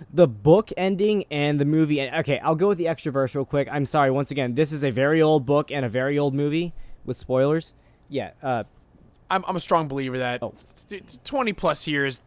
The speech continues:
Speaker 2: spoilers are allowed.
Speaker 1: Yeah. All right, so Clockwork Orange, pretty much, the difference between the book and the movie is that this is actually,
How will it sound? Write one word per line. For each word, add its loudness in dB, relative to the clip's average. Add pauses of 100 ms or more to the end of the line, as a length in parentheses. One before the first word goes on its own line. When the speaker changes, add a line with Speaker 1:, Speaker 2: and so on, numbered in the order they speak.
(160)
Speaker 2:
spoilers -4
are -10
allowed. -16 (120)
Speaker 1:
Yeah. 0 (120)
All 0
right, -2
so 0
Clockwork -2
Orange, -2
pretty -2
much, -4 (840)
the -2
difference -2
between -4
the 0
book -2
and -4
the -2
movie -4
is -8
that -4 (300)
this 2
is -4
actually, -2